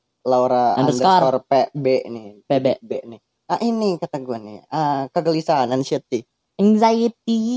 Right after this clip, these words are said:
Speaker 2: Bapak.
Speaker 1: Itu nggak bikin galau.
Speaker 2: Itu bikin gelisah.
Speaker 1: Bukan.
Speaker 2: Hmm.
Speaker 1: Anxiety kan gelisah. Dan
Speaker 2: Hmm.
Speaker 1: gelisah tuh nggak bikin galau.
Speaker 2: Iya, Pak.
Speaker 1: Galau yang bikin gelisah.
Speaker 2: <laughs> Oh iya,
Speaker 1: Beda,
Speaker 2: bener, ya.
Speaker 1: terbalik gitu loh.
Speaker 2: Eh, terbalik.
Speaker 1: Iya,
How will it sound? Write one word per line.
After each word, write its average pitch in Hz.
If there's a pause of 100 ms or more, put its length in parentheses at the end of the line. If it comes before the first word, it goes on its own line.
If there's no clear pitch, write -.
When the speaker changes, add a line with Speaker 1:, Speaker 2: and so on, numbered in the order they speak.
(180)
Speaker 2:
Bapak. 214
Speaker 1:
Itu -
nggak 208
bikin 196
galau. 160 (280)
Speaker 2:
Itu 160
bikin 202
gelisah. 151
Speaker 1:
Bukan. 170 (180)
Speaker 2:
Hmm. 135
Speaker 1:
Anxiety 175
kan 262
gelisah. 127
Dan 151
Speaker 2:
Hmm. 131
Speaker 1:
gelisah 139
tuh 339
nggak 285
bikin 156
galau. 180 (460)
Speaker 2:
Iya, 123
Pak. 117
Speaker 1:
Galau 240
yang 180
bikin 170
gelisah. 175
Speaker 2:
<laughs> 165
Oh -
iya, 262
Speaker 1:
Beda, 262
Speaker 2:
bener, 247
ya. 247
Speaker 1:
terbalik 269
gitu 233
loh. 202
Speaker 2:
Eh, 151
terbalik. 226 (180)
Speaker 1:
Iya, 180